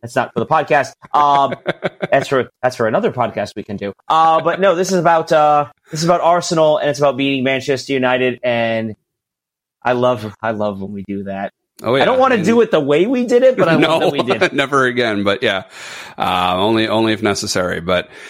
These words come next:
Speaker 2: yeah, so, uh, before we get to that in due time, so, uh, uh, one thing I wanted to talk about, kinda tangentially related to last week. So, um,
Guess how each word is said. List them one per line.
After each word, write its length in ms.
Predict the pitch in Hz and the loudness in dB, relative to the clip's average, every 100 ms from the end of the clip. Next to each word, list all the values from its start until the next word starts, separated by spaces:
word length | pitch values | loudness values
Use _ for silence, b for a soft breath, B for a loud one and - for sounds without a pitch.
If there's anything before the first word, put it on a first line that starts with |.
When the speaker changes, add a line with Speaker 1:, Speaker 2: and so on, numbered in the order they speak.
| B B B B | B B B B
Speaker 2:
yeah, 140 | 202 151 | 0 2
so, 260 | 165 151 | 4 4
uh, 220 | 147 139 131 | 4 4 2
before 580 | 131 - - 214 202 | -4 -6 0 2 4
we 160 | 165 151 | 4 2
get 240 | 123 127 | 0 -2
to 100 | - | 0
that 200 | 113 131 | 0 2
in 140 | 151 110 | 2 2
due 160 | 110 101 | 0 0
time, 420 | 107 104 117 131 | 0 0 0 0
so, 360 | 131 117 117 | 2 2 4
uh, 460 | 117 110 107 107 101 - _ _ | 2 2 0 0 -6 -14 _ _
uh, 200 | 131 113 | 0 0
one 220 | 123 180 | 0 0
thing 200 | 208 196 | 2 0
I 60 | 165 | 0
wanted 340 | 151 165 143 | 0 0 0
to 40 | - | 0
talk 280 | 143 147 | -2 0
about, 300 | 139 117 104 | 0 0 0
kinda 200 | - 120 | -2 -4
tangentially 680 | 113 123 117 117 123 123 117 | -2 -2 0 0 -2 -2 -2
related 460 | 107 104 110 110 98 | 0 0 0 -2 -4
to 120 | - | -4
last 380 | 101 104 101 - | -2 -2 -4 -4
week. 280 | 107 101 - | -2 -2 -4
So, 520 | - 110 104 101 101 | -2 0 0 0 -2
um, 600 | 98 98 98 98 95 95 | 0 0 -2 -2 -4 -6